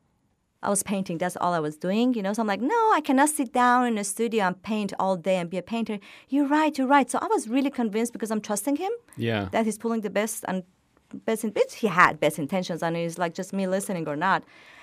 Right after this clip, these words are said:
Speaker 1: I'm like, "Okay, okay, okay, well," he's like, "Okay, fast, I have, I have customers after you." <laughs> I'm like, "Oh, uh, I'll be a dentist."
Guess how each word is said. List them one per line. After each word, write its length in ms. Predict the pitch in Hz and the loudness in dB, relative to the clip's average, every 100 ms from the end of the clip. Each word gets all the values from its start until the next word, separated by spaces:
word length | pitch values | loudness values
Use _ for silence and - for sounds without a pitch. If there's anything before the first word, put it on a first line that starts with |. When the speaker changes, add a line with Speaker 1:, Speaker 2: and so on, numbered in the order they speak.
| - - | -20 -2
Speaker 1:
I'm 100 | - | 4
like, 160 | 262 247 | 6 8
"Okay, 240 | 302 302 285 | 6 8 6
okay, 180 | 294 | 6
okay, 180 | 262 269 | 4 6
well," 140 | 240 226 | 6 4
he's 100 | 233 | 4
like, 140 | 233 | 4
"Okay, 160 | 277 254 | 4 6
fast, 320 | 277 254 240 | 6 6 4
I 60 | |
have, 180 | 220 226 | 2 0
I 60 | - | 2
have 160 | 226 - - | 0 -2 -2
customers 800 | 262 233 - 170 156 180 - - | 2 2 0 -4 -4 -6 -12 2
after 240 | 180 185 175 | 2 4 4
you." 220 | 175 208 330 | 6 8 8
<laughs> 680 | - 262 - - - - | 8 4 4 -18 -20 -8
I'm 60 | 240 | -2
like, 140 | 226 294 | 2 4
"Oh, 120 | 277 - - | 4 2 4
uh, 160 | 247 - | 6 8
I'll 100 | 226 | 4
be 100 | 320 | 4
a 20 | |
dentist." 560 | 508 311 175 - - | 4 4 0 -4 -10